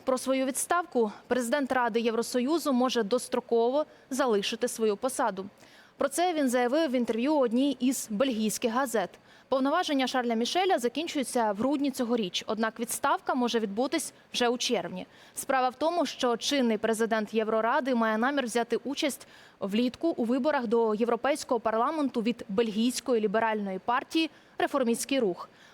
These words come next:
Поки що сам Шарль Мішель не уточнив, яку роль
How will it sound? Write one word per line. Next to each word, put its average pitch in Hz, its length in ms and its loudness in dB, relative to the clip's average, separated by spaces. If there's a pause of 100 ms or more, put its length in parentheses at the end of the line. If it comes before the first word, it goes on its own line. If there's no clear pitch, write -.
Поки 359 240 0
що 262 200 0
сам 214 320 -2
Шарль 214 260 -2
Мішель 254 320 0
не 277 200 2
уточнив, 269 640 -2
яку 220 320 0
роль 277 220 2